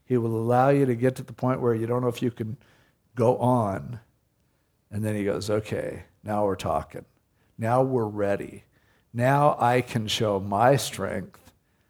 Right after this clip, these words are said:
in your life." So don't be discouraged when you feel weak. It's one of the greatest qualifications to be used by God.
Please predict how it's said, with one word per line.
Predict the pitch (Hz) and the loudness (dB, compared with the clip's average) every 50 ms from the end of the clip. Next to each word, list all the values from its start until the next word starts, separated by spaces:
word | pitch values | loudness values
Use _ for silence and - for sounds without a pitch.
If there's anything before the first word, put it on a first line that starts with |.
| _ _ _ _ | _ _ _ _
in | - 95 | -8 -4
your | 95 90 87 87 | -4 -2 -2 0
life." | 92 92 95 - - - - | 0 0 0 0 -2 -4 -6
So | - - - | -8 -6 -4
don't | - 135 151 156 | -4 -4 -2 0
be | 147 147 139 | 0 0 0
discouraged | 123 120 113 - - - 127 120 117 120 117 110 107 110 - - - - _ _ _ _ _ - | 0 0 -2 -2 -2 0 2 4 4 4 4 2 0 -6 -10 -14 -16 -20 _ _ _ _ _ -10
when | 113 110 | -6 -4
you | 107 101 | -4 -4
feel | 104 - 117 104 98 | -2 0 0 0 0
weak. | 98 101 101 107 117 123 117 - - - - _ _ _ _ _ _ _ _ _ _ _ | 0 -2 0 2 2 2 0 -2 -8 -20 -20 _ _ _ _ _ _ _ _ _ _ _
It's | - - | -12 -6
one | 120 117 120 | -4 -4 -2
of | 120 | -2
the | 117 113 | -2 -2
greatest | 110 110 117 117 117 117 113 117 - - - - - _ | 0 2 2 2 4 2 2 0 -2 -6 -10 -14 -16 _
qualifications | - - 117 107 104 120 117 - - 107 - - 120 123 120 - - 107 107 104 - - | -6 0 2 4 4 4 2 0 -2 -2 0 2 2 2 0 -2 -4 -6 -8 -8 -8 -8
to | - 110 | -8 -6
be | 113 104 | -4 -4
used | 104 104 110 107 110 - | -4 -2 -4 -6 -6 -6
by | 123 123 123 | -4 -4 -4
God. | 127 131 123 117 107 104 113 | -2 -2 -2 -2 -2 -4 -8